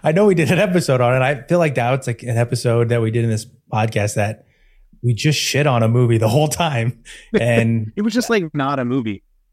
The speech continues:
Speaker 2: Um, oh, another movie that came out at the wrong time was, uh, all Snyder, but, uh, Batman versus Superman. They really rushed into that Dawn of Justice thing,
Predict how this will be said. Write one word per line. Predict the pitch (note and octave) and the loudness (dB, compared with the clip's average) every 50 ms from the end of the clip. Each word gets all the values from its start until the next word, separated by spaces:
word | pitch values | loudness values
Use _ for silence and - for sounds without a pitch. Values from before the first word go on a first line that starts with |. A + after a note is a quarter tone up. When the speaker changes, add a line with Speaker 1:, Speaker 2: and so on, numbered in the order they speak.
| _ _ - - - | _ _ -14 -6 -4
Speaker 2:
Um, | C#3 C3+ B2+ C3 - _ - | -2 -2 -2 -4 -8 _ -4
oh, | E3+ D#3+ C#3+ | -2 -2 0
another | B2+ B2+ C#3 E3 F3 | 0 0 0 0 0
movie | D#3+ D#3 C#3+ B2 A#2+ | 0 0 0 0 0
that | A2+ A#2+ A#2+ | -2 -4 -6
came | - B2+ A#2+ A#2 | -6 -4 -4 -2
out | A2 G#2+ A2 G#2 | -2 -2 -4 -4
at | G2+ | -4
the | A2+ | -4
wrong | A2 G#2+ G#2 G#2 | -4 -4 -4 -4
time | - - A2+ A2 G#2 A2 G2+ | -4 -4 -4 -4 -4 -4 -6
was, | - A#2+ B2 C3+ C3+ B2+ A#2+ G#2+ - - - _ _ _ _ _ _ _ - | -6 -4 -2 0 2 2 0 0 -4 -10 -20 _ _ _ _ _ _ _ -16
uh, | - D3+ - - _ | -16 -16 -16 -8 _
all | - C3+ C3 A#2+ | 0 0 0 0
Snyder, | - - B2+ C3+ C3 A2+ G#2+ - - _ _ _ | -2 -2 0 0 0 -2 -4 -8 -12 _ _ _
but, | - A#2+ A#2 - - | -2 0 0 0 0
uh, | D3 B2 A2+ A2+ A2 A2 A2+ - - | -2 0 0 0 -2 -4 -6 -8 -10
Batman | - C3 C#3+ D3 D#3 D3 C3 | -8 -6 -4 -2 -2 -2 -2
versus | C#3 B2 - - | -4 -4 -6 -8
Superman. | B2 - A#2 G#2+ G2+ G2 G2 - - _ _ | -10 -10 -8 -8 -10 -12 -14 -18 -20 _ _
They | - B2+ B2+ | -2 0 0
really | A#2+ A#2 B2 C#3+ C#3 C#3+ C#3 | 0 0 0 0 2 2 0
rushed | A#2+ G#2+ A#2 A#2 A#2+ C3 B2 - - - _ - | -2 0 0 0 0 0 -2 -6 -14 -12 _ -4
into | C3 B2+ A2+ - B2 | -2 -2 -2 -2 -4
that | A2 G#2+ G#2 A2 - - | -4 -2 -4 -4 -6 -4
Dawn | A#2+ A2+ A2+ A#2 A#2+ | -2 -2 0 -2 -2
of | A2+ G2+ | -4 -2
Justice | - B2+ B2+ - - - B2+ - | -2 -2 -2 -4 -6 -12 -12 -8
thing, | - C#3+ C3 B2+ B2+ B2+ | -4 -4 -2 -2 -4 -6